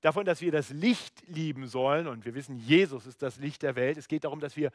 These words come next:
also nicht nur irgendwie einen abstrakten Glauben haben, sondern dass wir ihn mit dem Herzen, dass wir ihn lieb haben.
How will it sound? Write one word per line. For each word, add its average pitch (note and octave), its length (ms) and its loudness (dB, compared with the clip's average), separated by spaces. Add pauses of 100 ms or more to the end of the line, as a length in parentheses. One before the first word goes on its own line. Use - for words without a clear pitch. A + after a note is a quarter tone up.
(160)
also D3 180 -2
nicht G3+ 180 -6
nur A3 160 -6
irgendwie G3+ 220 0
einen F3+ 80 0
abstrakten D3+ 480 -4
Glauben D3+ 300 0
haben, D#3 120 -4
sondern C#3 220 -10
dass C3 160 -12
wir C3 220 -4
ihn C3 120 -14
mit A#2+ 120 -18
dem A#2+ 100 -12
Herzen, D3 540 -6
dass B2 140 -14
wir D3+ 60 -14
ihn C3 120 -16
lieb B2+ 340 -18
haben. - 260 -20